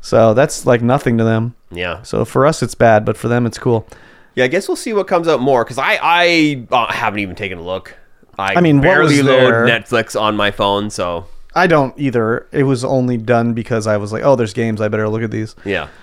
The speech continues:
Speaker 1: But they were just like, whatever, match three or whatever,
Speaker 2: Yeah,
Speaker 1: you know?
Speaker 2: really simple, really easy touchscreen controls.
Speaker 1: Yeah, pretty
Speaker 2: Yeah.
Speaker 1: much. Um,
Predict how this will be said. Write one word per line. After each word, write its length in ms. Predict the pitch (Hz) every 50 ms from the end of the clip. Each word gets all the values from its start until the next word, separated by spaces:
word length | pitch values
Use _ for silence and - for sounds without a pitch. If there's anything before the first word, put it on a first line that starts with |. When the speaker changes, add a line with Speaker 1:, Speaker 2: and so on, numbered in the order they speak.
| - - - - - _ - - -
Speaker 1:
But 140 | - 170 160
they 100 | 160 151
were 120 | 131 117 113
just 240 | 117 113 - -
like, 260 | 113 110 110 107 - 117
whatever, 520 | 123 113 110 110 104 110 107 113 113 - - - - - - -
match 300 | - 117 113 110 - -
three 320 | - 117 117 113 117 117
or 260 | 113 113 110 110 104 - _ _ _ _ - - - - - - - - - - - - -
whatever, 320 | 139 139 127 113 101 -
Speaker 2:
Yeah, 140 | 123 101 98
Speaker 1:
you 40 | 104
know? 140 | 104 104 120
Speaker 2:
really 300 | 143 160 165 156 151 135
simple, 420 | - - 139 127 113 120 113 113
really 240 | 101 113 117 113 113
easy 400 | 107 101 101 98 87 85 90 85
touchscreen 540 | 82 - 92 85 80 - - - 85 80 76
controls. 420 | 87 78 76 80 73 73 73 - - - -
Speaker 1:
Yeah, 220 | - 143 98 - - - _ _ -
pretty 180 | - 131 117 101
Speaker 2:
Yeah. 80 | 98 98
Speaker 1:
much. 220 | - - - - - - - - - - - - - - -
Um, 560 | - 127 123 120 117 113 110 107 107 110 107